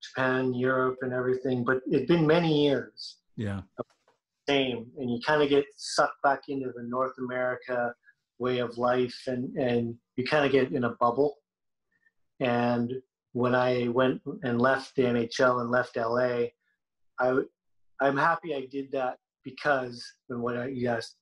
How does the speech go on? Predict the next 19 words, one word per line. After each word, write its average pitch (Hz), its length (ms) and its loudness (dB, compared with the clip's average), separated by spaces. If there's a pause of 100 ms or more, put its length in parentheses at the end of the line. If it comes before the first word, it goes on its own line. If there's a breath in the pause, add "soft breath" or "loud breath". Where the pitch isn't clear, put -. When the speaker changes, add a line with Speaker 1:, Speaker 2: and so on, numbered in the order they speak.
Speaker 1:
to 135 80 -2
answer 123 240 -4
your 117 60 -4
question 131 580 -2
about 120 320 -4
what 127 140 0
I 113 180 -4
take 143 260 0
from 120 280 -4
it 120 80 -2
is, 117 360 -4 (560 loud breath)
uh, 117 380 2 (320 soft breath)
I 127 40 0
learned 139 340 4
to, 131 240 2 (100)
I 143 80 4
learned 151 280 4
to 139 120 -2
appreciate 147 800 0